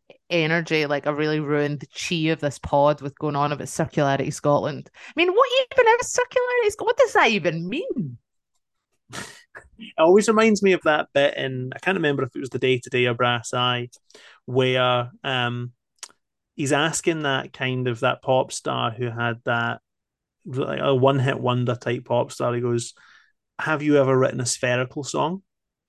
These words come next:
Speaker 2: And, you know, and, you know, he, he was conducting this interview
Speaker 1: It's
Speaker 2: in
Speaker 1: the
Speaker 2: a
Speaker 1: guy
Speaker 2: very
Speaker 1: from Babylon Zoo you're talking about, isn't it?
Speaker 2: Babylon <laughs> Zoo, that's it. And he goes,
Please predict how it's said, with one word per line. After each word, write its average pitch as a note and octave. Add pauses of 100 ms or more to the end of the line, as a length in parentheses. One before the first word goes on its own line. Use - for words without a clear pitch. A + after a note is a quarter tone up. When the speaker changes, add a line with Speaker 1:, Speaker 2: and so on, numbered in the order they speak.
(680)
Speaker 2:
And, C3
you D3
know, D3
and, C#3
you C3+
know, C3
he, B2+
he D3
was B2+
conducting C#3
this A#2+
interview B2
Speaker 1:
It's -
Speaker 2:
in A#2
Speaker 1:
the G3+
Speaker 2:
a -
Speaker 1:
guy F#3+
Speaker 2:
very -
Speaker 1:
from A#3
Babylon E3
Zoo C#3+
you're F#3+
talking G3
about, C#3+
isn't D3+
it? -
Speaker 2:
Babylon -
<laughs> -
Zoo, F#3+
that's D#3
it. E3+
And C#3+
he C#3
goes, C#3